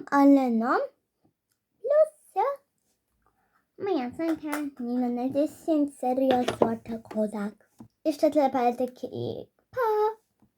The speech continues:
To była moja pierwsza paleta. Nie zwracajcie uwagi na to, co tam jest w środku, serio.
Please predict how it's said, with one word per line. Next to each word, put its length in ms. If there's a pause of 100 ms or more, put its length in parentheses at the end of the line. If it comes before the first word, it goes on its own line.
(800)
To 400
była 360
moja 200
pierwsza 360
paleta. 500
Nie 180
zwracajcie 640
uwagi 380
na 320
to, 200 (160)
co 80
tam 240
jest 300
w 260
środku, 520 (160)
serio. 460